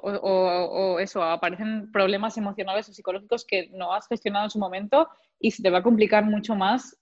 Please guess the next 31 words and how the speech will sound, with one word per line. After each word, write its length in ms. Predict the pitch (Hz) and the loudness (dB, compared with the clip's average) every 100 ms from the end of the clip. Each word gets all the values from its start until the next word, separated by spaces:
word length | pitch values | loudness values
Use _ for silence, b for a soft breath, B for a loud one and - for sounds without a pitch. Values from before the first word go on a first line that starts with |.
| - 196 - | -14 -14 -2
a 140 | 208 | -2
medida 260 | 190 180 208 | 0 0 0
que 100 | 214 | 0
pase 200 | 202 220 | -2 -2
el 100 | 214 | -2
tiempo. 460 | 190 208 214 - - b b b | 0 0 -2 -8 -14 b b b
Y 140 | 240 | 4
lo 160 | 220 202 | 6 6
de, 300 | 196 196 190 | 4 4 2
mm, 320 | 185 180 175 - _ _ _ _ | 0 -6 -10 -16 _ _ _ _
eh, 600 | 214 196 190 185 175 175 - | -2 0 0 -2 -6 -12 -4
cambiar 360 | 202 185 202 | -2 2 2
también 260 | 240 240 226 | 2 0 0
tu 80 | 226 | -2
perspectiva 480 | 220 233 208 202 | -2 -2 -2 -2
sobre 260 | 196 208 185 | -2 -4 -4
ti 120 | 185 | -6
misma, 520 | 180 180 214 240 392 b b b _ | -10 -8 0 0 0 b b b _
creo 220 | 220 208 | 4 4
que 80 | 226 | 2
tiene 220 | 214 220 | 0 0
mucho 320 | 214 208 240 | 0 -2 -2
que 80 | 214 | 2
ver 240 | 196 226 - _ | 2 0 -6 _
con 140 | - 196 | 0 0
lo 80 | |
que 80 | 196 | 0
decía 280 | 185 185 208 | -2 2 2
de, 200 | 220 196 | 4 0
de 180 | 180 180 | 0 0
valorar, 500 | 170 165 170 185 | 0 0 2 2